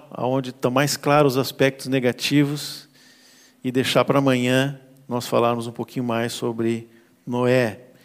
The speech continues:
é, e os aspectos positivos. Mas eu queria ler com vocês, então, a história que tá lá em Gênesis treze,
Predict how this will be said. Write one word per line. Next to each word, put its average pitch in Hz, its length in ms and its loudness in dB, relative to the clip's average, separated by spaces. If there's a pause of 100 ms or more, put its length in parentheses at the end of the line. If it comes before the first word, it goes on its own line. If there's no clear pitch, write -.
(520)
é, 107 560 -6
e 123 140 -8
os 127 160 -2
aspectos 123 800 -2 (160)
positivos. 110 1000 -8 (1160)
Mas 156 140 4
eu 214 80 6
queria 220 260 6
ler 208 140 6
com 202 120 2
vocês, 180 380 6
então, 175 640 2 (720)
a 156 80 6
história 170 800 4 (2000)
que - 80 -4
tá 139 160 2
lá 156 180 6
em 185 100 2
Gênesis 147 560 2
treze, 151 680 4